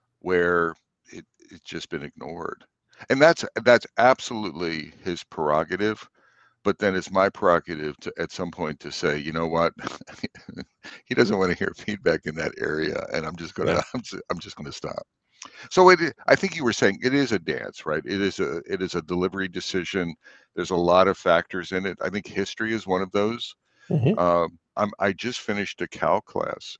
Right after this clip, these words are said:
Speaker 1: and one of the things I was emphasizing to people in the curve is,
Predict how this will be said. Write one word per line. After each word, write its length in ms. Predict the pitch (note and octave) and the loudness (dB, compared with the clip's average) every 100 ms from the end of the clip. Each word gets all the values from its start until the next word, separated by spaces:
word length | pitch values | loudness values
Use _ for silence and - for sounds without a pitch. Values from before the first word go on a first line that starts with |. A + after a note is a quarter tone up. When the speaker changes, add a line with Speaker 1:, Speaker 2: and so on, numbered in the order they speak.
| - | -14
Speaker 1:
and 140 | D#2 | -10
one 140 | F2+ | -8
of 80 | F2 | -8
the 40 | G2 | -10
things 160 | E2+ | -4
I 40 | E2+ | -4
was 140 | D#2+ | -4
emphasizing 640 | E2+ - E2 F2 D#2 - C#2+ | -8 -8 -6 0 0 -2 -14
to 100 | - | -18
people 380 | - E2 - D2 | -16 -14 -10 -10
in 120 | E2 | -10
the 100 | D2+ | -10
curve 460 | - - F2+ E2 D#2 _ - - - _ - | -10 -2 0 0 -2 _ -20 -20 -20 _ -4
is, 400 | F2 D#2 - | -4 -4 -8